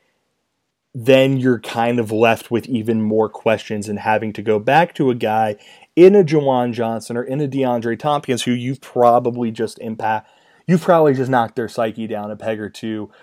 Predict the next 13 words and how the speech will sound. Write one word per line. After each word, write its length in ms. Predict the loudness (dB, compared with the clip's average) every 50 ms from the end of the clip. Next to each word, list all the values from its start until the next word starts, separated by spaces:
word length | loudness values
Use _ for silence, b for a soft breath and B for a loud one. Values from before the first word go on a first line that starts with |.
| b b b
when 180 | 0 0 0
it 140 | 0 -2 -2
already 420 | 0 0 0 0 0 -2 -6 -8
seems 280 | -8 -10 -10 -8 -6 -4
like 200 | -4 -4 -4 -4
they're 160 | -4 -4 -4
a 60 | -4
little 180 | -4 -4 -4 -4
bit 200 | -6 -8 -10 -10
fragile 480 | -12 -10 -8 -6 -6 -6 -8 -8 -10 -10
right 200 | -10 -12 -14 -16
now. 180 | -18 -18 -20
So 240 | -14 -10 -10 -10 -10